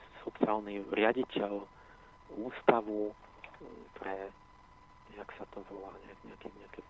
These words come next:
sociálne vzťahy alebo kultúru komunikácie, či čo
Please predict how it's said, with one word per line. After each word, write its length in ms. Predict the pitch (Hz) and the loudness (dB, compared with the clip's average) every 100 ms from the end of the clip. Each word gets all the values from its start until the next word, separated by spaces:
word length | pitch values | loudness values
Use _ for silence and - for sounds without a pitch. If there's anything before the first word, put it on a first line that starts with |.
| - - - - - - | -20 -20 -20 -20 -20 -12
sociálne 480 | - - 120 107 107 | -12 -4 -4 -4 -6
vzťahy 640 | - - - 104 104 107 | -12 -4 -2 0 -2 -2
alebo 320 | 101 98 98 92 | -2 -2 -4 -4
kultúru 480 | - 107 - 110 104 | -4 -4 -2 -2 0
komunikácie, 960 | - 104 110 110 - 107 104 - 107 | -2 -4 -4 -6 -4 -4 -4 -2 -2
či 160 | 101 - | -2 -8
čo 140 | - | -8